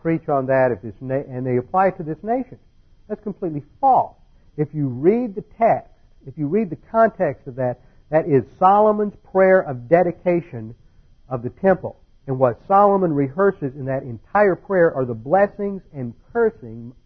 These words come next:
of Leviticus twenty-six and of Deuteronomy twenty-eight. And he is basically sa-, referring to the fact that if my people who are called by my name, who are my people?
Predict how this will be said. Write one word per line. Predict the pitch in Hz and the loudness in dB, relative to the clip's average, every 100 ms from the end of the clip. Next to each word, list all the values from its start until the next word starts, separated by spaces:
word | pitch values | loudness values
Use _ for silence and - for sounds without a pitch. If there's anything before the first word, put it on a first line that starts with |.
| _ _ _ | _ _ _
of | 139 117 117 | -12 -12 -14
Leviticus | 143 135 170 175 120 _ | -12 -4 -4 -6 -16 _
twenty-six | 190 190 - 156 151 _ _ _ _ _ | -12 -12 -12 -16 -16 _ _ _ _ _
and | 135 | -6
of | 131 | -4
Deuteronomy | 120 135 123 123 123 | -4 -4 -4 -8 -10
twenty-eight. | 117 117 110 160 170 - _ _ _ - _ 127 | -14 -14 -4 0 0 -2 _ _ _ -20 _ -10
And | 135 | -4
he | 139 | -4
is | 104 | -2
basically | 117 175 185 160 143 123 - | 0 0 0 -8 -8 -8 0
sa-, | 208 156 156 180 | 0 0 -10 -12
referring | 131 - 196 185 | -12 -2 2 2
to | 160 | -2
the | 131 | -12
fact | - 147 143 | 0 2 2
that | 143 | -2
if | 113 | -6
my | 113 180 | 0 2
people | 220 214 202 | 2 0 -4
who | 202 | -4
are | |
called | 185 202 196 | 0 0 2
by | |
my | 196 208 226 | -2 -2 -2
name, | 151 120 | -2 -6
who | 202 220 | 0 2
are | |
my | 190 208 | 2 0
people? | 202 254 269 139 - | -2 -4 -4 -4 -6